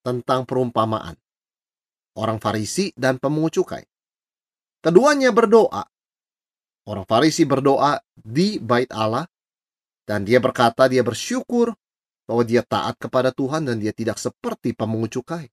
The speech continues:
Pemungut cukai tidak berani berdiri dekat-dekat, dia berdiri jauh-jauh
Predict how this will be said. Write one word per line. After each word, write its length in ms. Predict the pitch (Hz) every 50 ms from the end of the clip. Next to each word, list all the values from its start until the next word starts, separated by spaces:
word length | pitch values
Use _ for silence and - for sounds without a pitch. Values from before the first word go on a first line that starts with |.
| _ _ _ _ _ _ _ _ _ _ _ _ _ _ _ _ _ _ _ _ _ _ _ -
Pemungut 320 | 95 95 113 131 156 170
cukai 320 | - 175 - 165 170 170
tidak 240 | 160 151 143 131 120
berani 560 | 120 117 107 101 98 98 107 131 185 254 247 - _ _ _ _ _ _ _ _ _ _ _ _ _ _ _ _ _ _ _ _ _ _ _ _ _ _ _ _ _ _ _
berdiri 640 | 113 113 113 110 117 104 92 101 120 139 151 147 139
dekat-dekat, 560 | 139 131 - 127 113 120 - - - 175 -
dia 80 | 143 127
berdiri 400 | 110 113 95 92 135 190 208 202
jauh-jauh 640 | 151 165 170 170 170 156 139 165 160 175 202 233